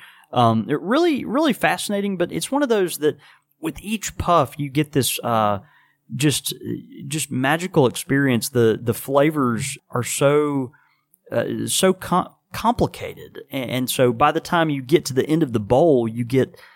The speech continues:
it, this experience that's so much different from when you started. And I, I think the dark fired burley just plays a nice,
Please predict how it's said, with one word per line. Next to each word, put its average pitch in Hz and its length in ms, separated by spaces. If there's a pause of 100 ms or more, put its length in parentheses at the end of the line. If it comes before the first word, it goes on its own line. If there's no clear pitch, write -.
(200)
it, 117 260
this 143 180
experience 156 460
that's - 100
so 175 160
much 139 260
different 147 320
from 117 160
when 110 120
you 101 80
started. 135 500
And 117 100
I, 131 200
I - 20
think 220 220
the 165 60
dark 143 260
fired 123 240
burley 117 280
just 104 220
plays 113 260
a 98 60
nice, 101 460